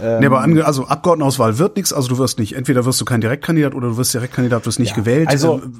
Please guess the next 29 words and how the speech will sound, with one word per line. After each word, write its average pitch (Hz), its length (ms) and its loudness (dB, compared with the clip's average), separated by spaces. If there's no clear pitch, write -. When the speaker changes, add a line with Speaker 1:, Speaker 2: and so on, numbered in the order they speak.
Speaker 2:
Äh, 143 60 -8
gibt's 131 200 -2
dann, 135 260 0
gibt's 120 220 -4
dann 147 100 2
irgendwie 135 280 -2
einen 123 220 2
Weg 143 180 2
für 165 140 0
dich 156 160 -2
zu - 140 0
Speaker 1:
Es 127 60 0
Speaker 2:
sagen, 147 260 2
Speaker 1:
gibt, 156 160 0
Speaker 2:
ich, - 220 -4
dann 143 140 -2
Speaker 1:
es 151 80 -2
Speaker 2:
versuche 156 260 2
ich's 165 80 2
Speaker 1:
gibt 147 100 0
Speaker 2:
jetzt - 60 -2
mit 135 80 4
dem 120 60 0
Bundestag 170 420 0
oder 156 100 2
mit 135 80 4
dem 117 80 2
E 113 80 -2
P? 127 300 -8